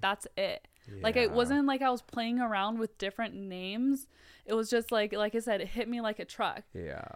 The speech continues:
Speaker 1: And then I was like, "That's it."
Speaker 2: Yeah.
Speaker 1: And
Speaker 2: It's
Speaker 1: don't
Speaker 2: really
Speaker 1: question.
Speaker 2: professional. It's really professional. It's a, like, it's a, it's gravitating too.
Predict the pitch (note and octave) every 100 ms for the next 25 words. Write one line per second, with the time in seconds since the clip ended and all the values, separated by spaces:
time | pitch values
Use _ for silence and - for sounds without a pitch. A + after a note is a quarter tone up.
0 | - G#3+ G#3+ G#3+ G#3 G3+ G3+ F#3+ G3 G3
1 | G3 F#3 G3 A#3+ A3+ - - _ _ -
2 | - C#2 - - G#2 G2 G#2+ G2+ G2+ G2
3 | G#2+ F#2+ - F2+ - F2 E2+ F2 - F#2
4 | F#2+ F#2+ F2+ - F2 F#2 F2 F2 E2+ A#2+
5 | A#2 C3 A#2+ A2+ A2 A#2 F#2+ - - G#2+
6 | G#2 - F#2 F2+ - E2